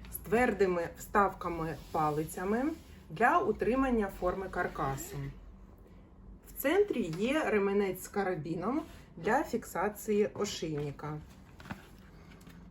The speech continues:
Бокові стінки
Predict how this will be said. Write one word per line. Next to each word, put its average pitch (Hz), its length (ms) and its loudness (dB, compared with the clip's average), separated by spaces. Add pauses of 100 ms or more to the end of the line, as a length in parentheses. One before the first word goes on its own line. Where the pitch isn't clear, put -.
(1800)
Бокові 262 420 4
стінки 180 640 0